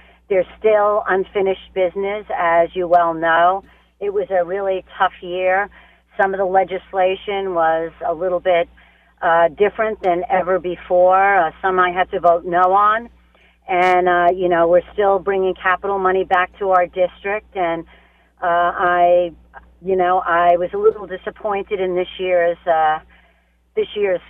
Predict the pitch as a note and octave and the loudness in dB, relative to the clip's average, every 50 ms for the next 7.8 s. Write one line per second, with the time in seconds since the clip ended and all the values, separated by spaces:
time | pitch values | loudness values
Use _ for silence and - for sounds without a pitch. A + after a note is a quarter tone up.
0 | - - F3 E3 E3 E3 D#3+ E3 D#3 - _ _ _ _ _ _ _ _ _ _ | -6 -2 0 0 2 2 2 0 -2 -4 _ _ _ _ _ _ _ _ _ _
1 | _ _ _ - F3 F#3 F3 E3 D#3 - - - G3+ G3+ G3 - - G3+ F#3 - | _ _ _ -10 -6 -4 -2 -2 -4 -4 -4 -2 -2 -2 -2 -4 -8 -10 -10 -8
2 | - G3+ G3 E3+ F#3 - - - - G#3 F#3 F3+ - - G3+ G#3 G#3 G#3 G#3 - | -8 -8 -8 -8 -10 -12 -12 -8 -4 -4 -4 -4 -4 -8 -6 -4 -2 -2 -2 -4
3 | - F3 E3+ E3+ E3+ E3+ E3+ F3 E3 F3 E3+ E3+ - G#3 F#3+ F#3 - - G3 F3+ | -4 -4 -2 -2 -2 -2 -4 -4 -4 -4 -6 -6 -6 -6 -6 -8 -6 -2 0 2
4 | F3 F3 - - G3+ F#3+ F3+ E3 F3 F3+ F3+ F#3 F#3 F#3 F3+ F3+ F3 F3 E3+ - | 2 2 0 -2 -4 -6 -4 -6 -6 -4 0 2 2 4 4 2 0 -2 -8 -14
5 | - - _ _ _ _ _ - F3+ F3 F3 E3+ E3 - _ _ _ _ _ _ | -20 -20 _ _ _ _ _ -6 -2 0 2 0 0 -2 _ _ _ _ _ _
6 | - G#3+ F#3+ F3+ F3 F3+ F#3 F#3 F#3+ G3 G3 G3 G3 F#3+ - - G4+ - F3 - | -2 0 0 0 -2 -4 -4 -4 -2 0 0 0 0 -2 -4 -6 -10 -10 -12 -14
7 | - - - F#3+ E3+ - - - G#3 G#3+ A3 G#3 G3 F3+ E3+ | -12 -10 -10 -10 -10 -8 -4 -2 0 0 0 -2 -4 -10 -12